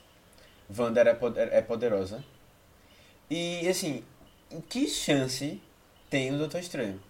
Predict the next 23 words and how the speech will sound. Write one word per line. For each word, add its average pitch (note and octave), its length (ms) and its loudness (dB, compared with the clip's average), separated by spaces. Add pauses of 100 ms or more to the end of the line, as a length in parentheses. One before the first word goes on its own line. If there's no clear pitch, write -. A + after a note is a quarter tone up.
(260)
sabe? - 360 0 (960)
Eu A#3 120 0
fiquei, A3+ 240 -2
eu G3+ 100 2
fiquei, G#3 220 -2
o, G3 200 -4 (100)
eu F#3+ 120 2
fiquei, F#3 220 -2
depois E3+ 360 -2
que F3+ 60 -8
eu - 60 -10
saí D#3 160 2
do D3 80 -6
cinema, B2+ 220 -2
eu C3+ 40 -2
fiquei, A#2+ 240 0
foi C3 140 2
uma B2+ 100 0
coisa B2+ 200 -4
que C3 60 -8
eu B2 40 -4
mais B2 180 -6
fiquei C#3 200 -8